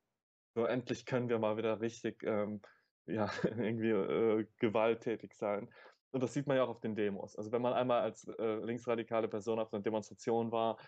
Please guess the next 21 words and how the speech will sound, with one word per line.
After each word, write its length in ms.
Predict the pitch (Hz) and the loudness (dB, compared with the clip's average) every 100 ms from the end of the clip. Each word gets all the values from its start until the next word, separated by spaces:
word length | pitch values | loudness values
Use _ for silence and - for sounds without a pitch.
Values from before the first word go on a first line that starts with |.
| - - - | -20 -18 -2
und 280 | 110 113 | 0 0
sieht, 260 | - 110 113 | -4 -6 -4
wie 60 | 113 | -2
die 80 | |
Polizei 380 | 107 113 104 113 | 0 0 2 2
dort 140 | 107 101 | 4 2
auftritt, 260 | 110 120 | -2 0
also 180 | 92 110 | -2 -2
sie 160 | 117 120 | -4 0
haben 240 | 123 123 | 0 0
einen 140 | 107 104 | -2 -4
Gewaltfetisch. 760 | 98 95 95 - - - - | -4 -4 -4 -6 -12 -14 -12
Und 140 | 107 | -8
die 60 | 117 | 0
Leute, 420 | 117 123 123 127 - - - | 4 4 2 -4 -4 -16 -8
die 60 | |
dorthin 400 | 120 117 123 127 | -2 0 0 -4
kommen, 260 | 127 127 117 | -2 -2 0
werden 300 | 113 113 120 | -2 -2 -2
auch 240 | - 110 _ _ _ _ _ _ 113 | -4 -4 _ _ _ _ _ _ -8
rekrutiert 920 | 113 - 110 - - 135 92 - - | -8 -6 -8 -8 0 2 2 -4 -12